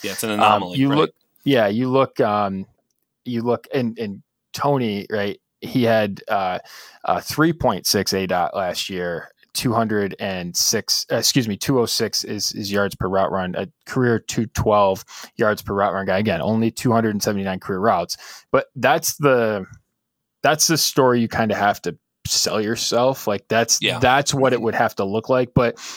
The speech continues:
Speaker 2: again, I think Deebo, the, the thing that people get, uh, a little bit, um,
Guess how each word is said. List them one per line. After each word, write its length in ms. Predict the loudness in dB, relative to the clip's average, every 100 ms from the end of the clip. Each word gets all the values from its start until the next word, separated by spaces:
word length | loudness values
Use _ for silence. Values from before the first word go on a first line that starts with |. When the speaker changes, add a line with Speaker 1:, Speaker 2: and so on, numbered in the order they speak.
| -4
Speaker 2:
again, 280 | 0 2 4
I 100 | 2
think 300 | 2 -2 -2
Deebo, 420 | -2 -2 -2 -6 -4
the, 300 | -4 -4 -8 _ _ -10
the 60 | -4
thing 200 | -2 -2
that 120 | -2
people 200 | -4 -2
get, 220 | -2 -4 -8 _ _ _ _ _ _ _ _ -20 -20 _ _ _ _ _ -6
uh, 180 | 0 2
a 60 | 2
little 200 | 2 2
bit, 300 | 2 0 -2
um, 480 | 0 2 0 -2